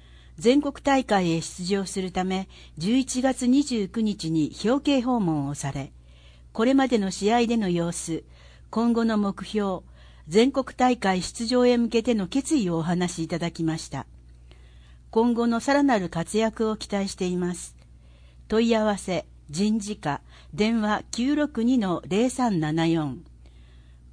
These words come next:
この記事には、高槻リトルシニアチームの七人と町長の写真が添えられています。大阪府優秀技能者表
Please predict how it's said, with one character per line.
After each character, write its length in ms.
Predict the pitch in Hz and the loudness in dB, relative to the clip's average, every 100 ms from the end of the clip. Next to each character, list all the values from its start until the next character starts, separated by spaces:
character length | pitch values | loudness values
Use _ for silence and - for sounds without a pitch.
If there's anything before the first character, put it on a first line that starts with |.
| - | -12
こ 120 | - 247 | -2 2
の 140 | 277 | 2
記 120 | 294 | 0
事 140 | 285 240 | 0 0
に 140 | 185 | 0
は、 240 | 170 170 - - - | 0 -2 -6 -20 -6
高 280 | 214 190 262 | -2 0 -2
槻 460 | - - 165 - - | -4 -2 -2 -2 -6
リ 140 | 180 180 | -8 -2
ト 140 | 269 | 0
ル 100 | 277 | 0
シ 180 | - 262 | 2 4
ニ 160 | 269 269 | 4 4
ア 80 | 269 | 0
チ 140 | 277 | 0
ー 120 | 269 | 0
ム 80 | 226 | 2
の 140 | 180 175 | 0 -4
七 260 | - 233 | -4 -2
人 240 | 220 180 160 | 0 0 -2
と 300 | 151 151 - - - - | -4 -6 -8 -20 -20 -6
町 220 | 294 294 | -4 -2
長 220 | 226 190 | -2 0
の 140 | 165 | -2
写 180 | 147 170 | -2 -6
真 280 | - 214 214 | -4 -4 0
が 180 | 214 - | -2 -2
添 220 | - 175 | -4 -2
え 40 | |
ら 100 | 170 | -2
れ 100 | 165 | -4
て 120 | 156 156 | -4 -2
い 120 | 151 | -2
ま 200 | 156 165 | -2 -6
す。 300 | - - - - _ | -12 -18 -20 -20 _
大 120 | 220 262 | -2 0
阪 380 | 254 247 240 | 0 -2 -2
府 280 | 202 180 - - | -2 -4 -6 -6
優 240 | 180 262 | -2 0
秀 300 | 294 269 262 | 0 -2 -4
技 160 | 220 247 | 0 0
能 200 | 254 254 | 0 -2
者 160 | 240 | -2
表 140 | 226 | -2